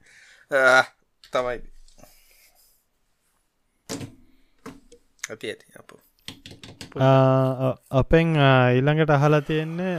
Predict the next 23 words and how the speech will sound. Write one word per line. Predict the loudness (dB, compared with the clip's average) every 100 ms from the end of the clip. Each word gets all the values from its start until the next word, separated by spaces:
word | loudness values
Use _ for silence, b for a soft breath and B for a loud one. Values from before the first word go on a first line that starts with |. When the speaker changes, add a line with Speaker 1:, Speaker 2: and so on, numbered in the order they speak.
| -6
Speaker 2:
Windows | -8 -6 -4 -2 -4
ටෙන්, | -6 -4 -4 -4 -4 -2
ආ, | -2 -2 -2 -4 -6
දුවන | -4 -2 0 2
Lenovo | 2 2 2 2 0
ThinkPad | -2 -6 -4 0 0 2
එකේ | -2 -2 -2 -2
යට | -2 -4
තියෙන | -4 -4
එස් | -4 -6
එස් | -4 -6
ඩී | -2 0 0
එක, | 0
ආ, | 0 0 -2 -4 -8 -12 -16 b b b b b b b _
ආ, | -10 -8 -6 -8 -10 -14 _ _ _ _ _ 0
ගිගාබයිට් | 4 4 6 4 4
හාරසිය | 2 2 2 -2
අසූවක | 0 -2 -2 -4
එස් | -6 -6
එස් | -10 -4
ඩී | 0 2
එකක්ලු | 2 2
තියෙන්නේ. | 2 0 0 -2 -4